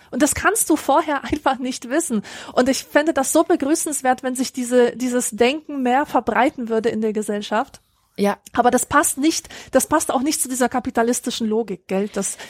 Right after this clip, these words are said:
Speaker 1: dass du, äh, ständig in Sachen rein investierst, wo du dann auch am Ende was rausbekommen sollst.
Speaker 2: Ja, das ist einerseits kapitalistisch,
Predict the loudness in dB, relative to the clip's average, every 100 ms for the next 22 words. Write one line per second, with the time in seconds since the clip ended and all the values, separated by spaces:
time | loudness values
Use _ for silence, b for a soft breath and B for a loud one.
0 | 0 0 2 0 2 0 4 4 4 2
1 | 2 -2 -2 -2 2 2 2 0 2 0
2 | -2 -2 -2 -2 -2 -4 B B 0 2
3 | 2 2 2 2 2 0 2 2 2 0
4 | 0 -2 -2 -8 -4 -4 -4 -6 -10 -8
5 | -4 -4 -6 -10 -14 _ -2 4 4 4
6 | 0 2 0 2 2 2 2 0 -2 -4
7 | -2 2 2 2 -2